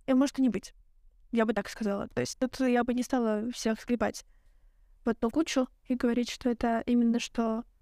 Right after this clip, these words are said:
какое-то желание быть похожим на друг дру-, на другого. Не сильно выделяться, но выделяться, то есть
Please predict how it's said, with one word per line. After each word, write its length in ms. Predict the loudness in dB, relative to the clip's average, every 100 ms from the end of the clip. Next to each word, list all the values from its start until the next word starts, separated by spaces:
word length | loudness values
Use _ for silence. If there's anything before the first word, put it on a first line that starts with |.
| -20 -4
какое-то 340 | 0 0 0
желание 600 | 2 4 6 6 4 0 -6 _ -12
быть 260 | -4 -2
похожим 500 | -2 0 2 2 0
на 120 | 2 0
друг 200 | 0 -4
дру-, 100 | -6 -2
на 320 | 2 2 2
другого. 420 | 0 -2 -4 -4 -10 _ _ _ 2
Не 180 | 2
сильно 260 | 4 4 4
выделяться, 640 | 4 4 4 2 2 2 2 -8 -20 _
но 100 | 4
выделяться, 720 | 4 6 6 6 4 4 2 -2 _ -4
то 60 | -2
есть 160 | -2